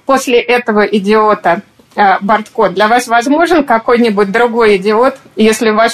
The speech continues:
образ так сильно совпал с Мироновым? Потому что, на мой взгляд, опасность,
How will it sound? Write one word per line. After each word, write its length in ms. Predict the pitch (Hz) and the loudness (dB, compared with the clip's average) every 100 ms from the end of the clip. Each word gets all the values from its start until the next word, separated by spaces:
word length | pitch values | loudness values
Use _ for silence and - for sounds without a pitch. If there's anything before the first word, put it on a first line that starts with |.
| - | -2
образ 400 | 254 220 214 - | 0 0 0 -2
так 220 | 202 196 | -4 -4
сильно 380 | - 233 220 208 | -2 2 2 0
совпал 560 | - 196 - - 233 | 0 -2 -2 -4 -4
с 120 | 202 208 | -2 -2
Мироновым? 580 | 196 185 175 180 - - _ - - - - _ | 0 0 -4 -6 -10 -16 _ -20 -20 -20 -20 _
Потому 200 | 190 220 | 0 0
что, 160 | - | 0
на 120 | 233 226 | 0 2
мой 160 | 302 | 0
взгляд, 400 | 302 262 247 233 | -2 0 0 0
опасность, 840 | 214 214 247 247 233 214 - - | -2 0 -2 0 0 0 -2 -12